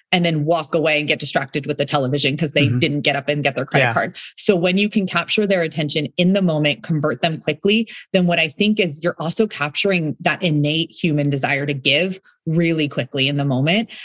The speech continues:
Speaker 1: And so, uh, uh, we don't like to hypothesize with the data. We like to just give the data and, uh, and let you all decipher it alongside us. But, um, in my gut,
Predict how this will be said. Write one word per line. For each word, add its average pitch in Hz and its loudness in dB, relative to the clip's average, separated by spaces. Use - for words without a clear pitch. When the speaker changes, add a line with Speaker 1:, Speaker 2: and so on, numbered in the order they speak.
Speaker 1:
And 175 4
so, 156 0
uh, - -4
uh, 247 2
we 226 2
don't 269 0
like 190 0
to 302 -2
hypothesize 277 -2
with 269 0
the 262 0
data. 269 0
We 220 2
like 202 0
to 233 0
just 170 -4
give 196 2
the 220 2
data 202 0
and, 180 0
uh, 165 -2
and 190 2
let 185 0
you 185 2
all 165 -2
decipher 185 0
it 180 0
alongside 170 0
us. 220 -2
But, 160 -2
um, 175 -2
in 202 2
my 190 2
gut, 165 -2